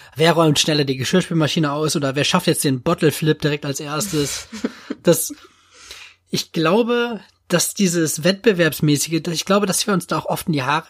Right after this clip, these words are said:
Speaker 1: kriegen, das Ganze aber dann mit lustigen Witzen lösen können. Und ich würde mich safe in einen von den dreien verlieben, weil der ist halt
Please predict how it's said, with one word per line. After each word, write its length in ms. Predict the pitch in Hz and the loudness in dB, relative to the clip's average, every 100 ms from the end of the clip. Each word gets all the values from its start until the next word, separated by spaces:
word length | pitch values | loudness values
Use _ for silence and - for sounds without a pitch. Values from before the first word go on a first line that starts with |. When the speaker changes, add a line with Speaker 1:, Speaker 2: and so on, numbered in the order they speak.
| - | -14
Speaker 1:
kriegen, 500 | - 185 196 202 185 | -8 -6 -4 -8 -10
das 160 | - - | -10 -2
Ganze 220 | 170 170 | 0 0
aber 80 | 156 | 0
dann 140 | 139 | 2
mit 180 | 139 135 | 0 -2
lustigen 560 | 175 175 - 180 147 131 | 0 0 2 2 2 0
Witzen 320 | - - 135 | -2 0 0
lösen 300 | 131 156 202 | 0 -2 -2
können. 340 | - 208 262 - | -4 -6 -6 -8
Und 160 | - 165 | -4 -2
ich 140 | 170 180 | 0 2
würde 200 | 202 190 | 4 4
mich 260 | 165 - | 2 0
safe 340 | - - 165 190 | -6 0 2 0
in 80 | 202 | -4
einen 220 | 165 170 | -2 -4
von 240 | - 160 151 | 0 -2 0
den 200 | 156 151 | 0 0
dreien 300 | 143 151 147 | -2 -2 -2
verlieben, 640 | 147 143 185 135 123 143 _ - - _ 262 247 | -2 0 0 -2 -6 -10 _ -20 -20 _ -14 -10
weil 180 | 151 143 | -4 -2
der 100 | 151 | -2
ist 140 | 165 - | -2 0
halt 300 | 151 156 | -2 -4